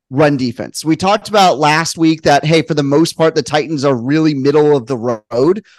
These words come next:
uh, defensively. And it's true, they're slightly worse on a pass defense, but they're still hovering right around top ten from a run defense perspective.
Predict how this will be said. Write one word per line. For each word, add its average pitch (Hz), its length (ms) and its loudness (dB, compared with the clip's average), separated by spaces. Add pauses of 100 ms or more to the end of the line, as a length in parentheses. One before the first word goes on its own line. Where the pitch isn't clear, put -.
(140)
uh, 139 220 2
defensively. 160 800 -2
And 156 80 0
it's - 220 -6
true, 196 320 2
they're 170 120 0
slightly 151 440 -2
worse 160 420 2
on 143 140 0
a 120 40 -4
pass 139 360 -4
defense, 165 420 -4 (220)
but - 80 -8
they're 190 100 2
still 262 300 0
hovering 185 420 -2
right 151 180 0
around 151 300 -2
top 147 300 -4
ten 175 320 -4
from 147 160 -8
a 120 40 -4
run 120 300 -2
defense 180 380 -10
perspective. 190 640 -4